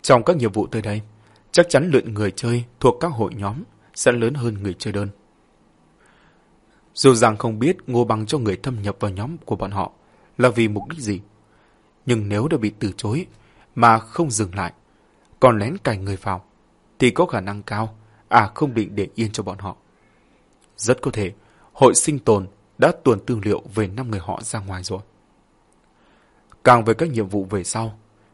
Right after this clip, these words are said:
xác suất gặp phải thành viên của các hội nhóm sẽ càng cao hơn nhiều.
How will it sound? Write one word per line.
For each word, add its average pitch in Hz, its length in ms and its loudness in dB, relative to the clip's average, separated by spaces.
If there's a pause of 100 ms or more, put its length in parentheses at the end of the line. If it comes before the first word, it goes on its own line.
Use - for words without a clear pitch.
(120)
xác - 240 2
suất - 200 -2
gặp 120 160 0
phải 95 260 -4
thành 95 160 -8 (100)
viên 113 160 0 (180)
của - 120 2
các 165 120 -2
hội 120 260 -4
nhóm 101 240 -8 (200)
sẽ - 180 -4 (120)
càng 95 160 -6
cao 104 160 -6
hơn 98 120 -10
nhiều. 92 240 -10